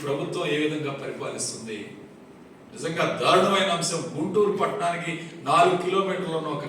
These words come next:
గ్రామంలో మంచినీళ్ళు దొరక్క ఈ మరణాలు,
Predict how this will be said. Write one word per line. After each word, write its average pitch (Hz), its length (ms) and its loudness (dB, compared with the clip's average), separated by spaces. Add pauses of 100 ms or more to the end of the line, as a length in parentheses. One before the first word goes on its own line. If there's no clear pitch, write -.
గ్రామంలో 190 520 2 (460)
మంచినీళ్ళు 190 560 0
దొరక్క 175 300 2 (560)
ఈ - 20 -8 (120)
మరణాలు, 156 400 2